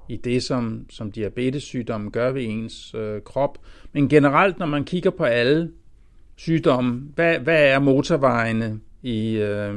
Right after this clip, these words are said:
i hele det der sygdomsrum, som vi går igennem i løbet af, af, af livet, og hvad er sammenhængene, øh, mellem de sygdomme, vi måske får tidligt i livet, og dem, vi får,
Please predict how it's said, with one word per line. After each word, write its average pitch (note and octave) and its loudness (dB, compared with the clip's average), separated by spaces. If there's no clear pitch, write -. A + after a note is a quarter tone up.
i G2+ -6
hele C#3 0
det C3 -6
der B2 0
sygdomsrum, B2 0
som A#2 -4
vi A2+ -4
går A2 0
igennem A#2+ -2
i A#2 -2
løbet B2 0
af, A2 -2
af, G#2 -4
af G#2+ -4
livet, D#3 0
og B2+ 0
hvad C#3 6
er C3 2
sammenhængene, A#2+ 0
øh, A2+ -6
mellem A#2+ -4
de A2 -6
sygdomme, C3 -2
vi B2+ -4
måske A#2 -8
får - -10
tidligt F#3+ 0
i E3 0
livet, C3+ -2
og B2 -2
dem, A#2+ -4
vi B2+ -4
får, A2+ -8